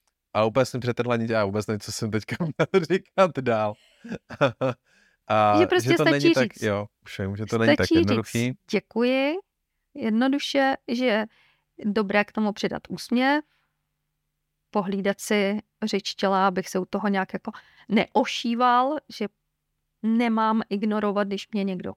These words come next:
Speaker 2: pochválí, nemám mu to vymlouvat. A
Speaker 1: Žádat
Speaker 2: nemám
Speaker 1: o ujištění.
Speaker 2: Žádat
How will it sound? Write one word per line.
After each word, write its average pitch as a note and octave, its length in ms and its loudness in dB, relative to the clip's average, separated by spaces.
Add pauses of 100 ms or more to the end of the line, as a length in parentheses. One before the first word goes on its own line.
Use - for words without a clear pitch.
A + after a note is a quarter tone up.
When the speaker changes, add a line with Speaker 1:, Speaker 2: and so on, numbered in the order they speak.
Speaker 2:
pochválí, A3+ 720 0 (440)
nemám G#3+ 320 2
mu G3+ 100 -4
to - 140 -6
vymlouvat. A3+ 760 0 (1500)
A - 80 2
Speaker 1:
Žádat A2+ 300 6
Speaker 2:
nemám F#3 160 0
Speaker 1:
o - 40 2
ujištění. G2+ 720 -2
Speaker 2:
Žádat G#3+ 400 2